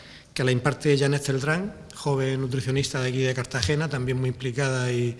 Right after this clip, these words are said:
bueno, animosa y con cierta experiencia también. Y también contamos que, en fin, te-, va a ser una charla interesante y contamos con que la, la, la afluencia sea también,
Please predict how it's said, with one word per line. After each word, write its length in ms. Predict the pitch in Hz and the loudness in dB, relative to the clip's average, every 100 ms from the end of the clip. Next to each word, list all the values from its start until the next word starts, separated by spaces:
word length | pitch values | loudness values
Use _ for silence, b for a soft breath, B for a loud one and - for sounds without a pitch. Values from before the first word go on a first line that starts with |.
| B B B B B - | B B B B B -10
bueno, 180 | 120 98 | -10 -8
animosa 540 | 104 117 127 139 139 | -8 -2 4 6 6
y 60 | 123 | 4
con 200 | 123 117 | 0 -2
cierta 260 | 135 127 123 | -4 -4 -4
experiencia 440 | 135 123 123 127 | -2 0 0 2
también. 420 | 117 123 143 175 - B B B B B B - - | 0 4 4 4 -2 B B B B B B -20 -6
Y 360 | - 147 143 139 | 2 6 6 6
también 340 | 127 123 139 135 | 4 4 4 4
contamos 580 | 139 135 139 139 131 | 2 4 4 6 4
que, 800 | 131 135 127 123 123 123 117 120 123 254 220 196 | 2 0 2 2 0 -2 -4 -6 -10 -12 -12 -8
en 80 | |
fin, 220 | 127 147 123 | -4 -2 -2
te-, 340 | 147 160 - 156 | -4 -8 -10 -2
va 60 | 143 | 4
a 20 | |
ser 160 | 151 156 | 6 6
una 160 | 147 | 4
charla 240 | 139 147 143 | 2 2 2
interesante 840 | 135 139 135 156 147 147 165 180 B B B B B B B - | 0 2 4 4 2 -2 -4 -4 B B B B B B B -8
y 100 | 139 | -4
contamos 420 | 131 120 131 131 131 | -2 -2 0 0 -2
con 300 | 139 131 123 | 0 0 0
que 120 | 131 | -2
la, 540 | 123 123 120 113 113 151 | -2 0 -2 -4 -6 -10
la, 340 | 139 123 120 131 | -8 -6 -6 -4
la 80 | 127 | -6
afluencia 560 | - 131 143 143 143 | 0 6 6 6 4
sea 220 | 123 135 123 | 6 4 2
también, 580 | 120 117 127 120 113 | 2 2 2 2 0